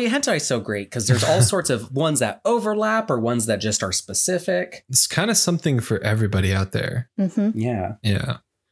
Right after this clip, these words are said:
Speaker 2: So, getting back to this, um, she wakes up and she is mad at her little comrade because he is just kinda chilling on the roof still.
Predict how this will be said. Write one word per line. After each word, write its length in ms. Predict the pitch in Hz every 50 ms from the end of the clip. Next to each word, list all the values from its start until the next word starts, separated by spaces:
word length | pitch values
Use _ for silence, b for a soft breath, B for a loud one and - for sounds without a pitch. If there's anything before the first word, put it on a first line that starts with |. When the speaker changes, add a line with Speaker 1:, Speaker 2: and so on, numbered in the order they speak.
| _ _ _ _ -
Speaker 2:
So, 920 | - - - - - - - 208 202 123 104 101 98 101 117 175 208 - _ _ _
getting 200 | - 151 156 151
back 200 | 143 143 135 127 -
to 100 | - 110
this, 380 | 101 95 95 - - - - - -
um, 160 | 107 104 104
she 180 | 101 - -
wakes 280 | 123 160 185 180 - -
up 260 | 185 - - - B B B B B B _ _ -
and 260 | 123 120 120 117 113
she 220 | 110 - - 127 117
is 160 | 110 104 110
mad 400 | 117 117 123 135 147 156 165 151
at 180 | - - 123 113
her 180 | 110 - 120 113
little 200 | 113 113 110 104
comrade 600 | - - - 113 110 107 104 101 95 95 92 -
because 540 | - 101 - - - 98 95 95 95 - -
he 560 | - - - - 113 110 107 107 104 - - -
is 680 | 110 98 95 95 92 92 95 92 95 104 - - - -
just 280 | - - 101 - -
kinda 200 | - - 113 104
chilling 340 | 98 - - 135 131 139 135
on 60 | 135
the 100 | 131 123
roof 220 | 113 113 113 110 -
still. 400 | - - 120 110 107 110 113